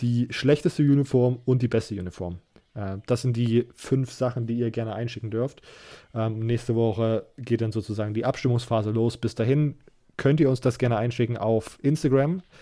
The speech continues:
at C F B Germany Podcast, auf Twitter at C F B Germany Pod oder über unsere Internets-, äh, und über unsere E-Mail-Adresse, äh, C F B Germany Ah, T F B,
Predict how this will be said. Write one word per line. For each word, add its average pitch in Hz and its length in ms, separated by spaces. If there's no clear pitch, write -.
at 120 180
C 120 180
F - 80
B 117 80
Germany 110 260
Podcast, - 640
auf 110 200
Twitter 147 480
at 120 120
C 120 180
F 113 80
B 120 80
Germany 110 260
Pod - 320
oder 127 320
über 117 240
unsere 104 480
Internets-, 123 500
äh, 113 160
und 120 140
über 120 180
unsere 113 520
E-Mail-Adresse, 113 760
äh, 113 200
C - 300
F 123 120
B 120 180
Germany 113 1200
Ah, 123 460
T 131 260
F 131 100
B, 127 480